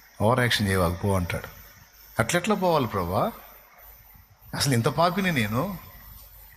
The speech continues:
నేను కేసు కొట్టేసినాక మళ్ళా ఆ డైలాగ్ ఎత్తకూడదు నువ్వు. నేను నిన్ను పవిత్రపరిచిన తర్వాత నువ్వు మళ్ళా పాపిని అనవాకు, వదిలేయ్,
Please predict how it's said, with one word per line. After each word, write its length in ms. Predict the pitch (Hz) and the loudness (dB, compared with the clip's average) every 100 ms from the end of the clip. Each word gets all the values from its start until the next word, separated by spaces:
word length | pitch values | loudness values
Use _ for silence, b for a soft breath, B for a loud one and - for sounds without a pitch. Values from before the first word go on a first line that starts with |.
| - - - - - 113 | -20 -20 -20 -20 -4 2
నేను 420 | 117 131 160 175 | 4 4 2 -2
కేసు 380 | - 147 180 170 | -2 -2 -2 -4
కొట్టేసినాక 680 | 147 135 143 127 127 127 | -6 -2 -2 -2 -2 -2
మళ్ళా 300 | 156 120 131 | -2 0 2
ఆ 40 | 127 | 0
డైలాగ్ 380 | 110 123 127 | 0 0 0
ఎత్తకూడదు 460 | 113 107 120 110 101 | 0 -2 -2 0 -2
నువ్వు. 420 | 92 90 117 233 - - - - - - - - - - 113 | -4 -4 -2 -4 -6 -20 -20 -20 -20 -20 -20 -20 -20 -6 0
నేను 180 | 120 | 2
నిన్ను 180 | 135 127 | 2 0
పవిత్రపరిచిన 840 | 120 113 127 135 147 131 123 123 110 | 0 -2 -2 -4 -2 -2 -2 -2 0
తర్వాత 440 | 107 104 104 104 | 0 0 0 -2
నువ్వు 160 | 135 113 | -2 -2
మళ్ళా 260 | 104 107 | -2 -2
పాపిని 460 | 117 104 104 104 107 | -2 -2 -2 -2 -4
అనవాకు, 680 | 95 104 92 87 98 151 254 - - - | -4 -2 -4 -4 -6 -6 -8 -16 -20 -8
వదిలేయ్, 280 | 95 92 76 | -2 0 0